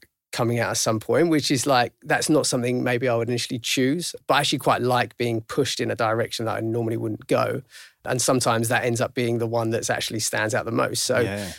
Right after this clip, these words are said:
Speaker 1: I'm quite open to that. And, uh, we try and, we try and just collaborate as much as we can. If someone really wanted something we didn't like, with the series, we would still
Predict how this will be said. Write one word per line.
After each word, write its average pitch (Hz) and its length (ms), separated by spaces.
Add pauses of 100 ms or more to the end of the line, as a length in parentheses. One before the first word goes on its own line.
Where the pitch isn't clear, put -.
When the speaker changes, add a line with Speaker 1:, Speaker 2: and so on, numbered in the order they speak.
Speaker 1:
I'm 123 140
quite 165 180
open 120 320
to 104 120
that. 110 220
And, 107 200
uh, 110 200
we 120 120
try 117 240
and, 104 180 (120)
we 196 120
try 196 160
and 139 100
just 120 140
collaborate 117 300
as 107 80
much 123 260
as 110 60
we 113 80
can. 113 180
If 143 80
someone 180 400
really 156 280
wanted 139 280
something 135 240
we 135 60
didn't 120 240
like, 120 340 (540)
with 214 160
the 170 80
series, 151 420
we 143 100
would 127 140
still 120 340